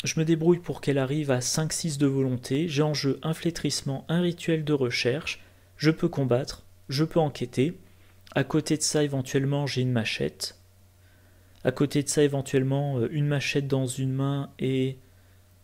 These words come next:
euh, pourquoi pas une, euh, lampe torche dans l'autre. Éventuellement,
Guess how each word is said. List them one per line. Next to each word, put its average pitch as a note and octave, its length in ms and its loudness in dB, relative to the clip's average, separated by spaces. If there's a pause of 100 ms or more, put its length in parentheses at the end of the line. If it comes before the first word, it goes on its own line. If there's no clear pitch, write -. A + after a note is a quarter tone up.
(1900)
euh, A#2+ 80 2
pourquoi A#2+ 380 2
pas C#3 280 0 (200)
une, C3 300 2
euh, A2+ 520 2
lampe C3 300 0
torche - 500 2 (200)
dans B2 120 4
l'autre. B2+ 520 0 (2000)
Éventuellement, D#3+ 1000 2